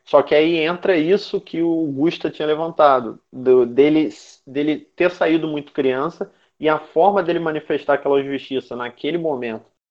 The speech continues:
de estresse, de onde a, a, a menina que ele gostava ter sido assassinada, e realmente acho que faz até um pouco de sentido ele, ele estourar, né? É porque todo mundo aqui tem um nível de maturidade e sabe que o que ele fez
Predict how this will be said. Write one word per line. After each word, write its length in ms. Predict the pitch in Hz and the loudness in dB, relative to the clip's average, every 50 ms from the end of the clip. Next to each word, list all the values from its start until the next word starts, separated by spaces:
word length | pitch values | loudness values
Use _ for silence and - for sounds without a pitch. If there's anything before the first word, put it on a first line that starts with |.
| _ _ _ - | _ _ _ -12
de 120 | 120 117 | -10 -10
estresse, 840 | 113 - - - - 113 123 131 139 143 139 135 131 127 127 - _ _ _ _ _ _ _ _ | -8 -10 -8 -4 -2 0 2 4 6 6 6 6 4 2 0 -4 _ _ _ _ _ _ _ _
de 680 | - 120 120 120 120 120 120 117 113 110 107 104 101 95 - - | -12 -8 -6 -4 -4 -2 -2 -2 -4 -4 -4 -6 -6 -8 -10 -10
onde 720 | 113 120 123 120 117 117 117 110 107 104 101 98 98 - _ | -8 -8 -6 -6 -6 -4 -4 -4 -4 -4 -6 -6 -10 -12 _
a, 200 | 113 110 117 120 - | -10 -10 -10 -8 -6
a, 680 | - 117 117 113 110 110 107 - - 113 110 110 107 107 | -4 -4 -2 -2 -2 -4 -6 -8 -8 -6 -4 -4 -4 -6
a 40 | 104 | -8
menina 420 | 107 113 113 113 117 127 135 143 135 | -10 -12 -12 -10 -8 -8 -8 -6 -6
que 80 | - | -4
ele 80 | 135 139 | -4 -2
gostava 760 | 131 131 127 123 - - 127 123 123 120 113 113 107 - _ _ _ _ _ _ _ - | -2 -2 -2 -4 -6 -6 -4 -2 -2 -2 -4 -8 -12 -14 _ _ _ _ _ _ _ -12
ter 100 | 120 113 | -12 -12
sido 260 | 117 - 120 117 123 | -12 -10 -6 -4 -4
assassinada, 880 | 113 - - 120 117 - - 131 123 120 123 131 143 151 156 156 - - - | -4 -2 -4 -8 -8 -8 -10 -10 -8 -8 -6 -4 -4 -2 -2 -2 -2 -2 -2
e 80 | 135 | -2
realmente 640 | 127 127 135 147 156 139 135 147 156 - - 156 - - _ _ _ _ - | -2 -2 -2 -4 -4 -4 -6 -6 -6 -8 -12 -16 -18 -18 _ _ _ _ -12
acho 260 | - 123 131 - - | -8 -8 -8 -8 -10
que 80 | - 139 | -12 -14
faz 420 | - - - 139 143 156 165 160 | -14 -6 -2 0 0 0 0 0
até 200 | 160 147 - 156 | 0 0 0 -2
um 80 | 151 147 | -4 -4
pouco 300 | - - 151 143 - 147 | -4 -4 -6 -4 -6 -8
de 80 | 143 - | -12 -12
sentido 520 | - - 143 127 - - - 139 139 139 | -14 -14 -12 -12 -12 -12 -10 -8 -6 -4
ele, 200 | 143 143 143 147 143 143 139 131 113 85 - | -4 -4 -2 -2 -4 -2 -2 -4 -4 -4 -6
ele 460 | 123 120 123 127 131 127 120 120 - _ _ _ _ _ _ _ _ _ _ | -6 -6 -6 -6 -6 -6 -6 -8 -12 _ _ _ _ _ _ _ _ _ _
estourar, 580 | _ - - - - 165 165 156 143 131 123 120 | _ -20 -8 -2 2 4 6 6 6 4 2 0
né? 140 | 113 113 127 | 0 0 0
É 60 | 135 | -2
porque 200 | - - - 180 | 0 0 0 0
todo 300 | - - 226 240 240 240 | 2 4 2 4 4 2
mundo 200 | 196 170 160 151 | 0 2 4 2
aqui 360 | 131 - - 156 175 208 190 - | 2 2 0 -2 0 0 0 0
tem 280 | - - - 147 151 | -2 -6 -8 -6 -6
um 120 | 170 190 170 | -4 -4 -4
nível 260 | 151 151 151 160 156 | -4 -4 -4 -4 -4
de 100 | 156 165 | -4 -2
maturidade 640 | 170 170 170 - 160 175 165 143 143 151 156 175 | -4 -4 -4 -4 -4 -2 0 2 2 2 0 -2
e 40 | 180 | -6
sabe 360 | 180 - - 156 160 175 196 196 | -6 -4 -2 -2 -2 -2 -2 -6
que 160 | - - 208 | -8 -8 -8
o 80 | 208 190 | -8 -6
que 140 | - - 170 | -4 -2 -2
ele 100 | 156 151 | -2 -4
fez 460 | - - 147 156 175 180 185 - _ | -4 -4 -4 -4 -4 -4 -6 -10 _